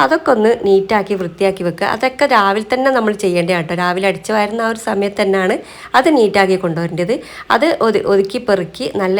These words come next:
നീറ്റാക്കി വെക്കുകയാണെങ്കിൽ നല്ലതാണ്. പിന്നെ അതേപോലെ എല്ലാ ഭാഗവും ഇനി സോഫൻ്റെ കവറായാലും ടേബിൾ മേലിടുന്ന ഷീറ്റായാലും ബെഡ്ഷീറ്റായാലും എന്തായാലും ഒന്ന് തട്ടിക്കുടഞ്ഞ് ഒന്ന്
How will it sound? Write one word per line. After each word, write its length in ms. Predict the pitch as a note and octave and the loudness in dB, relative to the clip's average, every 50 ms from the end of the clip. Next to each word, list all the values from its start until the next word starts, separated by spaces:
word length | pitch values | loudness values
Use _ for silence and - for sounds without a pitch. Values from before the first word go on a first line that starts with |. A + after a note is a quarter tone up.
| G3+ G3+ G3 | 0 2 2
നീറ്റാക്കി 560 | F#3+ G3 G#3 G3+ - C#4 B3+ A3+ G3 A3+ G#3 F3+ | 2 2 0 0 0 2 2 2 2 0 0 0
വെക്കുകയാണെങ്കിൽ 520 | E3+ F3 - F#3 E3+ E3 E3 F3 A#3 A3 F#3+ | 0 -2 -2 -2 -2 -2 -2 -2 -2 -2 0
നല്ലതാണ്. 460 | E3+ E3+ E3 F3 F3 E3+ E3+ F3+ A#3 D#4 - - - - - - - - | -2 -2 -2 -2 -2 -2 -4 -4 -4 -6 -8 -12 -18 -20 -20 -10 -4 -2
പിന്നെ 180 | G#3+ G#3 A#3 A3 G#3 | 0 2 4 4 4
അതേപോലെ 380 | A3 G#3+ G#3 G#3 G3+ A3 A3+ - - - - - - G3 | 4 2 2 0 0 0 0 -2 -4 -8 -12 -4 -2 0
എല്ലാ 180 | G#3 A3 A3+ B3 C4+ C4 B3 | 2 4 4 4 4 6 4
ഭാഗവും 280 | G#3+ G3+ G3 G#3+ G#3+ - G3+ | 4 4 2 0 0 0 0
ഇനി 140 | G#3 G3+ G3 - | 0 0 0 0
സോഫൻ്റെ 360 | G3+ F#3+ F3+ G#3+ G#3+ A3+ A3+ G#3+ | 0 0 0 0 0 0 0 0
കവറായാലും 440 | G3 F#3 F3+ F#3+ F#3+ F#3 F#3 G3 G3+ G3 F#3+ F#3 | 0 0 -2 -2 -2 -2 -4 -4 -4 -4 -4 -2
ടേബിൾ 240 | F#3 F#3 F#3 G#3 G#3+ G#3+ | -2 -2 -2 -2 -2 -2
മേലിടുന്ന 320 | A3+ A3+ A3 F#3+ G3 G3 - - | -4 -4 -4 -4 -6 -6 -4 -6
ഷീറ്റായാലും 460 | G3 F3 - G#3 G3 F#3+ F#3+ G3 F#3+ F3 | -8 -6 -2 0 0 2 2 0 0 -2
ബെഡ്ഷീറ്റായാലും 720 | E3 D#3+ - - A#3+ A#3+ A#3+ A#3+ G#3 F#3 F#3 F#3 F#3+ G3 G3 - - - - - - - A#3 | -4 -6 -6 -8 -8 -6 -2 -2 0 0 0 0 0 -2 -4 -6 -12 -18 -14 -6 -2 -2 0
എന്തായാലും 340 | B3+ C4 C4+ B3+ B3 B3+ B3+ | 4 4 6 6 6 4 4
ഒന്ന് 140 | C#4 D#4 E4 D#4 C#4 | 2 2 0 2 0
തട്ടിക്കുടഞ്ഞ് 580 | B3 A#3+ - - - - B3 A3+ A3 A3 A3+ A3+ G3+ | 0 0 -2 -2 0 2 2 2 2 2 2 2 2
ഒന്ന് 140 | F#3+ F#3+ G#3 | 2 2 0